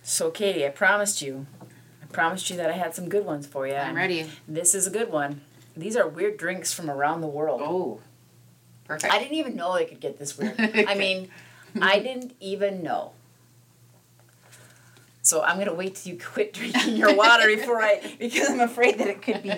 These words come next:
Speaker 1: come back out, 'cause some of
Speaker 2: Okay.
Speaker 1: these are super
Speaker 2: Okay.
Speaker 1: disgusting. Snake wine. Rice wine with snakes inside. It pickles them.
Speaker 2: And then you drink it?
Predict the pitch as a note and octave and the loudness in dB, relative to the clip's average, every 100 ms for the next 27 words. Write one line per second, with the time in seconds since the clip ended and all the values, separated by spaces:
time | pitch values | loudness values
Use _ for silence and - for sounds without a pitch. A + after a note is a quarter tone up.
0 | E3 F#3+ G3+ E3 E3 E3 F#3 D3+ - E3+ | -2 -2 -2 2 2 4 2 0 0 2
1 | E3 G#3+ F3 - D3+ A#3 - G3 E3 D3 | 2 2 -4 -4 -2 -2 -4 -6 -10 -2
2 | - C3 - - - - - - - - | -2 0 0 -2 -4 -18 -20 -20 -20 -20
3 | - - - - - - - G3+ G3 C3+ | -20 -20 -20 -20 -2 2 4 2 -2 -6
4 | A#2+ G#2 - - - - - - - - | -12 -12 -14 -20 -20 -20 -20 -20 -20 -20
5 | - - - - - D3+ D#3 B3 - C3 | -20 -20 -20 -20 -10 0 2 2 -2 -6
6 | B2+ B2 D3+ - - F3 F3 - E3 D3+ | -10 -10 -12 -18 -16 0 2 2 0 -4
7 | D3 C#3+ G#2 F#2 - - - - - - | -8 -8 -6 -6 -10 -20 -20 -20 -20 -20
8 | - - F3 - - - _ - G#3 D#3 | -20 -18 -18 -18 -20 -20 _ -10 -6 -6
9 | C#3+ - - - B2 G2 - - - _ | -6 -8 -10 -10 -10 -10 -16 -20 -20 _
10 | - - F#3 F#3 E3+ E3 D#3+ G3 - | -10 -4 -2 0 -2 -2 -2 0 -2